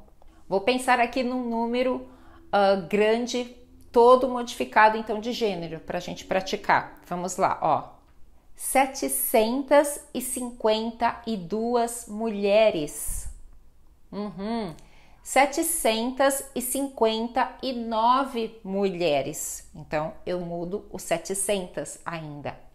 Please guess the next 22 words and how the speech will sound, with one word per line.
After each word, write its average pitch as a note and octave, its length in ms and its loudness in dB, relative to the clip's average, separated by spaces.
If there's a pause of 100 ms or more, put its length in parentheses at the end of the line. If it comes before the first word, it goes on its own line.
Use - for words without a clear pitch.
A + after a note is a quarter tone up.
(100)
E - 40 -12
se F#3+ 200 -4
tem G3+ 320 0
o G3 60 0
dois F3+ 300 -2
no F#3 120 -6
final, F#3 400 -4
né, F#3+ 120 -4
setecentas F#3+ 960 -4
e G3 60 -10
cinquenta E3+ 720 -6
e F#3 80 -4
duas, F3+ 480 -4
eu - 80 -6
tenho G3+ 200 -6
que G3+ 80 -12
mudar F#3 560 -4
o A3+ 80 -6
dois E3+ 380 -6
também. G3+ 460 -2 (760)
Ah, F3+ 280 4
trezentas B3 1200 2